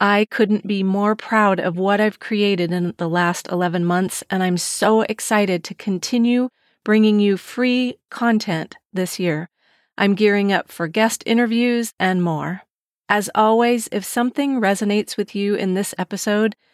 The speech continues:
please pass it along to a friend to help me reach more people. This matters now more than ever because it's one way we together can create a more peaceful, loving world. You may not realize it, but your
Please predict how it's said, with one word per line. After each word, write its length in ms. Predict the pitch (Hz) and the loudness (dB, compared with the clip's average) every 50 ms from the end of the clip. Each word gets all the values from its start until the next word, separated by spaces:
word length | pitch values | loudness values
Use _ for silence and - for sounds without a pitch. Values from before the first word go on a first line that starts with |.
| _ _ _ _ _ | _ _ _ _ _
please 420 | - - 226 233 233 233 240 233 | -2 2 4 4 4 4 2 0
pass 320 | - - 233 185 196 - - | -2 0 2 2 2 2 0
it 60 | 196 | -2
along 380 | 208 202 196 180 175 180 180 | 0 0 2 2 2 0 0
to 160 | 175 - 202 185 | -2 -2 -4 -4
a 40 | |
friend 360 | 180 - - 190 196 196 165 165 | -2 -2 -2 0 0 0 -4 -6
to 80 | 185 | -8
help 280 | 175 - - 214 220 - | -8 -2 0 0 0 2
me 200 | 240 247 247 240 | 0 0 2 2
reach 420 | 214 202 202 202 208 - - - | 2 0 -2 -2 -2 -4 -6 -6
more 300 | - 185 190 196 190 190 | -4 -4 -2 -2 -2 -4
people. 540 | 185 - - 202 185 - 180 160 156 165 - _ _ _ _ _ _ _ _ _ | -4 -4 -6 -6 -4 -4 -4 -4 -4 -6 -8 _ _ _ _ _ _ _ _ _
This 280 | - 240 269 254 - - | 2 4 4 4 2 0
matters 560 | 214 196 190 190 208 220 233 220 202 190 202 | 0 0 2 0 0 2 2 0 0 0 -2
now 300 | 196 196 190 196 196 196 | 0 0 2 2 2 2
more 280 | 196 190 190 190 196 202 | 2 0 2 2 0 0
than 280 | 180 196 190 185 185 - _ | 0 0 -2 -2 -2 -4 _
ever 380 | - 175 180 175 208 214 226 233 | 0 0 0 0 0 0 0 0
because 400 | 208 214 190 - - 214 196 220 | 0 -2 -6 -4 -6 -4 -2 -2
it's 180 | 202 - - | -4 -4 -4
one 320 | 196 180 190 208 220 226 233 | -4 -2 0 2 2 2 4
way 260 | 226 226 214 202 196 | 4 4 2 2 2
we 320 | 185 175 180 208 214 233 | 0 0 -2 -2 -2 -2
together 720 | 233 - - 233 196 175 190 180 185 180 196 208 226 233 233 - _ _ _ _ _ _ _ _ _ | -4 -4 -6 -8 -4 -2 -2 -2 0 0 0 2 0 0 -2 -4 _ _ _ _ _ _ _ _ _
can 200 | - 226 220 208 | 0 2 2 2
create 460 | - - - 226 214 214 202 - - | 2 0 0 2 2 4 2 0 -2
a 80 | - 196 | -2 -2
more 320 | 190 190 202 208 202 196 | -2 0 0 0 0 -2
peaceful, 800 | 196 - - - 262 254 - - - 269 254 254 254 247 254 - | -4 -6 -4 -4 -4 -4 -4 -6 -2 0 2 2 2 0 -4 -8
loving 400 | _ 190 202 202 190 214 202 190 | _ -2 -2 0 2 0 0 0
world. 440 | 185 185 180 175 165 151 147 151 - _ _ _ _ _ _ _ _ _ | 0 0 0 0 0 0 -2 -4 -6 _ _ _ _ _ _ _ _ _
You 200 | 208 208 233 247 | 0 2 4 4
may 200 | 247 262 254 262 | 4 4 4 4
not 280 | 254 254 240 - - | 4 4 2 0 0
realize 500 | 185 208 202 196 202 208 214 220 220 - | 0 0 2 2 4 4 2 2 2 2
it, 200 | 269 269 269 - - _ _ | 2 2 2 0 -4 _ _
but 180 | _ 214 202 - | _ -2 -2 0
your 460 | - 180 202 220 226 233 254 277 - | -2 -2 0 2 2 2 2 0 -2